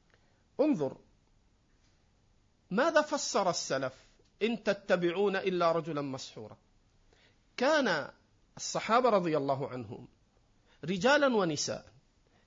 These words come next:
إذا استشكلوا شيئاً قصر فهم بعضهم فيه سألوا، كما روى الإمام مسلم في صحيحه أن النبي صلى الله عليه وسلم قال: "لن يدخل النار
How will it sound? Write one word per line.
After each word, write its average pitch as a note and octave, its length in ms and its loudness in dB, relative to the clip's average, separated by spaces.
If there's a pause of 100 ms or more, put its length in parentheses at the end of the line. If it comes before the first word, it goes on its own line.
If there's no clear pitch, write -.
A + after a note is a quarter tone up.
إذا F3 140 -2
استشكلوا G3+ 840 -2
شيئاً G3+ 720 -4 (680)
قصر C4+ 600 -2 (160)
فهم B3+ 840 -2
بعضهم A3+ 640 0
فيه F3+ 560 -6 (1500)
سألوا، B3 480 0 (1600)
كما D#4 300 4
روى G#3+ 220 2
الإمام F#3 380 -2
مسلم E3+ 280 -6
في E3+ 180 -6
صحيحه D#3 760 -6 (840)
أن B3 140 2
النبي A3 300 0
صلى F#3 140 -2
الله F#3 120 -6
عليه G3+ 120 -4
وسلم E3 140 -2
قال: G#3 420 0
"لن G3 180 -2
يدخل F#3+ 540 -4
النار G3+ 1000 -2